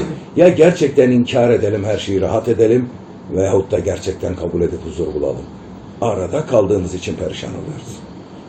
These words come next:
Biraz ondan, biraz bundan. Usta et döner yapıyor. Dese ki, "Buna biraz da tavuk ilave edeyim, biraz da şuradan ilave edeyim." O et döner olmaz ki. Ama orada takıldı bir döner görünür.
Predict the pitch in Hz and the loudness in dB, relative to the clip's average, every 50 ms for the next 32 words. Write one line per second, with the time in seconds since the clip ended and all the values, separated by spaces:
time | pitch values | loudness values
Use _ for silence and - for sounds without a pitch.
0 | - - - 113 127 127 - - 123 123 120 110 107 120 123 123 123 120 110 104 | -12 -4 0 2 4 4 4 4 4 2 2 2 0 0 2 2 0 0 -2 -2
1 | 101 107 110 113 98 82 87 95 87 85 78 - - - - - - - - - | 0 0 0 0 -2 0 -2 -2 0 0 -2 -4 -4 -8 -12 -16 -16 -18 -16 -18
2 | - - - - - - - - - - - - - - - - - - - - | -18 -18 -18 -18 -18 -18 -18 -18 -18 -18 -18 -18 -18 -18 -18 -20 -18 -18 -18 -18
3 | - - - 85 92 - - - 135 131 131 - - - - - - - - - | -18 -8 -6 -6 -6 -6 2 4 6 6 6 2 0 -8 -12 -8 -6 -6 -4 -4
4 | - - - - - - - - - - - - - - - - - - - - | -8 -10 -12 -14 -16 -16 -16 -16 -16 -16 -18 -18 -18 -18 -18 -18 -18 -10 -2 0
5 | 117 120 - - 127 123 131 131 120 117 95 90 85 - 87 78 - - - - | 0 0 4 4 4 6 6 6 6 6 6 4 0 -2 -6 -6 -6 -10 -14 -16
6 | - - - - - - - 95 95 - 156 139 - 135 113 113 120 127 127 117 | -18 -18 -18 -18 -14 -2 -2 -2 2 4 4 4 4 4 4 4 4 4 6 6
7 | 123 131 127 117 127 127 127 131 127 135 131 131 127 113 104 98 95 87 80 80 | 6 6 6 6 6 4 6 8 8 8 8 8 4 4 4 4 2 2 -2 -2
8 | 85 104 117 - - - - - - - - 98 120 131 127 127 123 - 127 123 | -6 -8 -10 -10 -14 -16 -18 -18 -18 -8 -2 2 4 6 6 4 4 4 2 2
9 | 123 135 131 123 123 120 117 110 117 - - 98 - - 92 - - - 95 95 | 4 4 6 6 6 6 4 4 0 -2 -2 -4 -2 -2 -4 -6 -4 -4 -4 -4
10 | 95 90 87 90 87 87 90 95 92 - - - - - - - - - - - | -2 -4 -4 -4 -4 -4 -6 -6 -8 -10 -14 -16 -18 -16 -16 -18 -18 -18 -18 -18
11 | - - - - - - - - 156 160 156 143 135 127 135 127 - 131 - - | -18 -18 -18 -18 -18 -10 0 2 6 8 8 6 6 6 2 2 2 -2 2 4
12 | 143 127 123 117 110 101 107 - 82 107 131 139 143 160 160 160 165 165 160 127 | 6 6 6 4 4 -2 -4 -6 -4 -4 -2 0 0 0 0 0 -2 -4 -4 -8